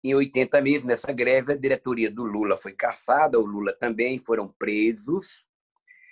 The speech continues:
E em oitenta e um tinha que compor uma nova diretoria e eu fui convidado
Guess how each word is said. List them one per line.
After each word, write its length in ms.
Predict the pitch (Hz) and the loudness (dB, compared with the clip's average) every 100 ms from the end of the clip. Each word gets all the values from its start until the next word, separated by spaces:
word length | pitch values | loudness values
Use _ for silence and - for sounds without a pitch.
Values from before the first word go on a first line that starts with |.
| _ - | _ -4
E 160 | 117 | 0
em 100 | 131 | 4
oitenta 460 | 139 139 156 147 151 | 4 4 0 2 2
e 140 | 135 | 2
um 160 | 139 147 | 0 -2
tinha 320 | 143 143 143 | -2 -4 -4
que 140 | 139 139 | -6 -10
compor 440 | - 123 - 123 | -6 -6 0 0
uma 180 | 120 110 | 2 0
nova 400 | 110 127 135 123 | 2 2 2 -2
diretoria 760 | 110 104 104 147 117 117 143 139 | -10 -10 -10 -12 -8 -4 -4 -2
e 80 | |
eu 100 | 127 | -4
fui 320 | 127 - 135 135 _ _ - | -8 -10 -10 -10 _ _ -4
convidado 960 | 180 175 165 120 104 113 123 135 147 | -2 -2 -6 -6 -6 -6 -10 -12 -12